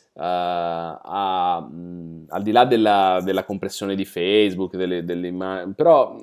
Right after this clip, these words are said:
eh, funziona questo mondo un po' morbido intorno a questa donna vera, una, una donna vera questa, che... che, che, mm,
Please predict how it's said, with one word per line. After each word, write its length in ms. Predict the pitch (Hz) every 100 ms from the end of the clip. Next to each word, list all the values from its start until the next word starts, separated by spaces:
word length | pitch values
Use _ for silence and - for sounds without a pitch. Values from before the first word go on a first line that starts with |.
| 117
eh, 460 | 110 110 110 -
funziona 800 | - - 147 135 - 208 135 117
questo 260 | 104 101 113
mondo 400 | 107 104 104 104
un 160 | 101
po' 440 | 101 101 101 98 98
morbido 680 | 104 104 101 95 95 95 90
intorno 300 | 92 95 90
a 40 |
questa 260 | 87 - -
donna 840 | 92 92 92 92 92 90 90 90 87 _ _
vera, 440 | 117 165 143 101
una, 280 | 90 98 95 90
una 160 | 104
donna 280 | 101 117 117
vera 440 | 117 160 104 90
questa, 520 | 82 92 87 - 82 85
che... 720 | 90 87 85 85 85 82 80
che, 680 | - 87 85 82 80 80 - _ _ _ _
che, 440 | - 185 87 85
mm, 840 | 85 85 80 80 78 76 78 78